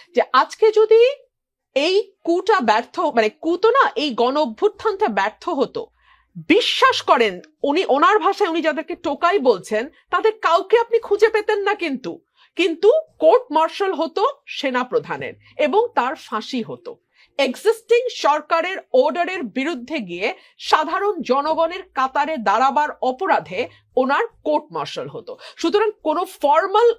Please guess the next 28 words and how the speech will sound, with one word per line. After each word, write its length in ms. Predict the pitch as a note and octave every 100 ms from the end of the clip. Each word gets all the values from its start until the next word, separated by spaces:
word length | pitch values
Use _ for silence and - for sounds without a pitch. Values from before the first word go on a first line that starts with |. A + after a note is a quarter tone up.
| _ G#3
মানে, 160 | G#3
কোনো 220 | - D4 -
একজন 440 | B3+ B3+ A#3+ B4 F#4+
ব্যক্তিকে 400 | F4 - E4 C#4
যদি 180 | B3+
আপনি 360 | B3+ A#3+ C#4+ B4 - A#3
আইসোলেট 520 | B3 B3+ D#4 D4+ -
করেন 220 | G3 G3
যে 80 | F#3+
ফর্মালি 540 | - C#4+ D4+ D#4+ F4
তার 280 | F4 C4 C#4
উপরে 280 | D4 E4 F4+ C5+ _ _ -
খড়গহস্ত 720 | - D4 B3+ C#4 C#4+ C#4 -
নেমে 240 | D4+ B3 G#3+
আসতো 420 | - - C4 - _ _ -
আওয়ামী 260 | A3+ G#3+ G#3
লীগ 160 | G3+
আমলের, 400 | F3+ F3 F#3 E4+ - _
সেটা 300 | - C4 D#4+
হচ্ছেন 360 | D4 C4 - A4 - _ _ F#3
জেনারেল 420 | F#3+ G#3 G#3 F4 E4+
ওয়াকারুজ্জামান, 720 | F#3+ G3 E3+ D#3+ C#3+ G#2 F#2 - -
তার 180 | A#3 F3+
উপরে 280 | - C#3 F2
আসতো। 260 | - - -
এক। 260 | G3 - - - -
দুই 260 | G3 G4 A#4
হলো, 300 | D#4+ A#3+